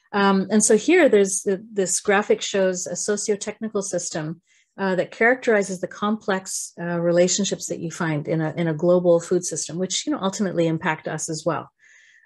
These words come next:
Um, the barriers, which are shown in gray, uh, exist at many levels, uh, you know, to kind of diffusing these options that are out there for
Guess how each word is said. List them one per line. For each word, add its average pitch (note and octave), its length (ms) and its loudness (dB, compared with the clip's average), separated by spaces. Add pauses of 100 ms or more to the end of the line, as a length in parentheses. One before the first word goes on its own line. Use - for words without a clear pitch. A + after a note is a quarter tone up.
Um, F#3 380 2
the G3 100 2
barriers, G#3+ 560 4
which G3+ 180 -4
are F#3 60 2
shown F#3 300 -2
in F3 100 -2
gray, E3+ 540 -2 (380)
uh, F3 160 -6
exist G#3 440 0
at F3+ 220 -6
many G3 260 -2
levels, E3 680 -4
uh, F3 300 -2 (100)
you F#3+ 140 -2
know, D#3+ 440 -2
to C4 500 -6 (100)
kind F#3 160 -2
of E3 80 -2
diffusing G3 520 2
these E3+ 160 0
options E3 640 -4
that E3+ 160 -2
are D#3+ 80 -2
out D#3+ 220 -6
there D#3+ 160 -2
for D#3+ 460 -4